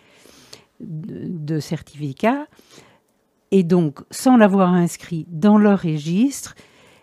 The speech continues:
ces personnes s'exposent à une amende administrative de cent cinquante mille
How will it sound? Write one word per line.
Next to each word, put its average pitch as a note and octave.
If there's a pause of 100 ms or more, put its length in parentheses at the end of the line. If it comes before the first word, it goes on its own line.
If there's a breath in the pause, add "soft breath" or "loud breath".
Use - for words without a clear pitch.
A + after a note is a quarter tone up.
(160 soft breath)
ces -
personnes F3+
s'exposent A3+
à F#3
une E3+
amende F#3
administrative E3
de D3+
cent F3+
cinquante D3+
mille G3+